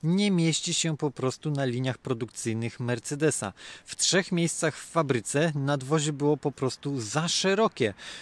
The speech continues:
Zapadła więc decyzja, aby ten samochód był składany w fabryce Porsche. A więc Mercedes-Benz dostarczał części do Porsche,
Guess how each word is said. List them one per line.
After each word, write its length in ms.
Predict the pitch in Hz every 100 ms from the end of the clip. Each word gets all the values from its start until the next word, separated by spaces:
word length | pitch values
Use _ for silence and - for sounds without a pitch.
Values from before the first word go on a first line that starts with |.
| - -
Zapadła 440 | 143 226 226 226
więc 280 | 196 196 165
decyzja, 720 | 185 175 175 127 131 151 202 - - -
aby 260 | 139 175
ten 180 | 190 185
samochód 500 | - 170 135 120 160
był 200 | 123 139
składany 600 | - - 165 131 117 127
w 40 | -
fabryce 720 | - 147 120 113 - 131 117 -
Porsche. 260 | 151 123 - 104 - - - - -
A 100 | 143
więc 300 | 139 165 - 147
Mercedes-Benz 920 | 143 151 - 240 196 165 131 123 -
dostarczał 800 | 120 127 - 185 190 - 147 127 - -
części 640 | 165 165 131 - 113 92 - -
do 180 | 110 175
Porsche, 480 | 190 123 - 110